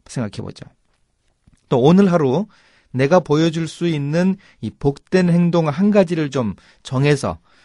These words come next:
어, 그것을 오늘 하루 좀 실천해 볼 수 있길 바랍니다. 한번 정해 보십시오. 내가 일터에서 오늘 하루 사람들에게 복 주기 위해서 우리 사무실에 우리 일터에 복을 가져오게 하기 위해서 어떤 행동을 할까 한번 적어보시기 바랍니다.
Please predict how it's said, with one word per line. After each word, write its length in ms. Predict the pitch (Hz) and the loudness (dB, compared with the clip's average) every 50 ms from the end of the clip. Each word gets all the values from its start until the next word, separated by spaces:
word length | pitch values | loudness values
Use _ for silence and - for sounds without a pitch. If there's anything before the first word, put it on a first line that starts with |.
| _ _ | _ _
어, 80 | - 117 | -18 -12
그것을 400 | - 147 147 175 175 175 185 165 | -10 -2 0 0 2 2 0 0
오늘 240 | 120 127 135 143 127 | 0 0 -2 -2 -4
하루 220 | 123 120 120 120 | -4 -4 -6 -4
좀 200 | 107 120 110 104 | -4 -4 -4 -4
실천해 440 | - - 190 180 - - 170 151 135 | -4 -6 -8 -6 -4 -4 -4 -2 -2
볼 160 | 110 110 98 | -2 -4 -6
수 400 | - - - 104 98 92 90 85 - | -8 -8 -8 -6 -6 -4 -6 -6 -8
있길 300 | - 104 - 104 101 95 | -10 -10 -8 -6 -6 -6
바랍니다. 560 | 104 101 98 82 82 98 - - - 110 _ _ | -6 -6 -8 -10 -12 -16 -18 -20 -20 -20 _ _
한번 220 | _ 117 104 104 | _ -12 -12 -10
정해 260 | - - 131 127 123 | -6 -4 -2 -2 0
보십시오. 420 | 110 107 101 - - - - - - - _ _ | 0 -2 -4 -6 -10 -14 -14 -14 -14 -14 _ _
내가 160 | 123 117 123 123 | -6 -4 -2 -2
일터에서 680 | 127 131 131 147 143 135 127 131 - 143 147 160 170 - - - - _ _ _ | -2 -2 0 0 2 2 0 0 -2 -2 -2 -4 -6 -8 -18 -20 -20 _ _ _
오늘 300 | 131 131 147 156 147 143 | -2 0 0 0 0 0
하루 140 | 139 147 | 0 0
사람들에게 680 | 139 - 139 139 139 139 131 139 135 135 127 135 135 135 135 | -2 -2 -2 -2 -2 -2 -2 -2 -2 -2 0 0 -2 -2 -2
복 220 | - 139 135 - _ | -4 -6 -6 -6 _
주기 320 | - 160 143 143 135 117 | -6 -6 -4 -4 -4 -2
위해서 360 | 107 101 95 87 - 98 98 - _ _ _ _ _ _ _ | -2 -2 -4 -6 -10 -16 -18 -18 _ _ _ _ _ _ _
우리 200 | - 123 139 139 | -4 -2 -2 0
사무실에 560 | 127 135 135 131 127 120 131 127 131 131 127 - | 0 -2 -2 -2 -2 -2 -2 -2 0 0 -2 -2
우리 200 | - 131 139 147 | -2 -2 -2 0
일터에 400 | 139 135 131 - 139 135 135 131 | -2 -2 -4 -2 0 0 2 0
복을 340 | - - 139 139 147 165 156 | 0 0 -2 0 2 2 0
가져오게 460 | - 135 123 113 131 135 135 131 131 | 0 -4 -4 0 0 0 2 0 0
하기 300 | 123 147 143 143 135 120 | -4 -4 -6 -4 -4 -4
위해서 400 | 117 113 104 98 - 139 170 202 - - - - - _ _ | -2 -4 -4 -2 -2 -2 -2 -2 -4 -10 -20 -20 -20 _ _
어떤 340 | 110 117 - - 165 170 | -8 -8 -4 -2 0 2
행동을 400 | 170 160 151 143 139 127 113 110 | 2 2 0 0 -2 -2 -2 -4
할까 600 | 113 107 - - 104 98 95 92 87 87 92 107 - _ | -6 -8 -6 -6 -6 -4 -4 -6 -8 -10 -12 -14 -18 _
한번 460 | _ 120 110 101 90 92 127 160 170 - | _ -6 -6 -4 -4 -4 -6 -8 -8 -12
적어보시기 500 | _ - 117 101 104 90 95 - - 87 | _ -8 -6 -6 -4 -6 -6 -8 -10 -10
바랍니다. 500 | 90 101 92 87 85 - - - - _ | -10 -10 -10 -10 -12 -16 -20 -20 -20 _